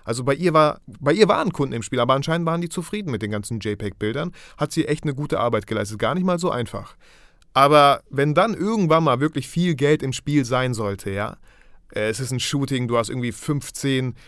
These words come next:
äh, Mitarbeiter in einem Unternehmen und du machst diese Bilder in J peg und dann fragt der Kunde, „Kann man aber da nicht noch so und so machen?“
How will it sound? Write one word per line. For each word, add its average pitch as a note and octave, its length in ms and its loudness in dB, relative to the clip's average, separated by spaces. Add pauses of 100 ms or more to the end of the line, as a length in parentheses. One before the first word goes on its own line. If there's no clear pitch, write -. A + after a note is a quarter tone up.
(240)
äh, A2 380 0
Mitarbeiter B2+ 640 0
in A2+ 60 -4
einem A#2 180 -4
Unternehmen B2+ 640 -4 (220)
und - 160 -8
du A2+ 60 -4
machst B2 220 -4
diese A#2 200 -6
Bilder A#2+ 320 -2
in G#2 100 -4
J G#2+ 240 -4
peg G#2+ 220 -8
und A2 60 -4
dann G#2 140 -4
fragt A#2 220 -10
der A2 80 -2
Kunde, B2 260 -6
„Kann B2 200 -8
man A#2 120 -4
aber A2+ 220 -2
da A2+ 180 -2
nicht A#2+ 140 -8
noch A2 160 -8
so A#2 200 -6
und A2+ 120 -4
so A#2+ 160 -4
machen?“ C#3 340 -4